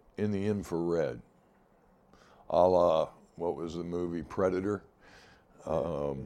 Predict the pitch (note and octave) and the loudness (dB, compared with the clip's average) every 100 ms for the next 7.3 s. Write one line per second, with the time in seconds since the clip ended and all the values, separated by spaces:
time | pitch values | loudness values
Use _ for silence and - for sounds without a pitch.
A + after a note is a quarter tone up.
0 | - - - _ _ D#2+ D#2+ F#2 F2+ - | -12 -16 -18 _ _ -12 -4 0 0 -2
1 | G2 F#2 F2+ E2+ D#2+ - F#2 F2+ F2 D#2+ | 0 2 2 -4 -6 0 4 6 6 4
2 | D2+ D2 D#2+ D#2 D#2 D#2 C#2+ F2 F#2+ F#2+ | 0 -8 -6 -6 -4 -6 -4 -4 -2 -2
3 | F2+ E2+ E2 D2+ D2 E2+ D#2+ F2+ D#2+ D#2 | -4 -6 -8 -8 -8 -4 -2 -2 -2 -6
4 | D2 - F2+ F2+ D#2+ D2+ E2+ E2 D#2 - | -8 -4 -2 -2 -4 -6 -8 -6 -10 -12
5 | _ - _ _ - - F2 - C2 A#1 | _ -20 _ _ -6 0 0 0 -8 -8
6 | - - - - - - - - - - | -18 -20 -20 -20 -20 -20 -20 -20 -14 -8
7 | - - | -6 -6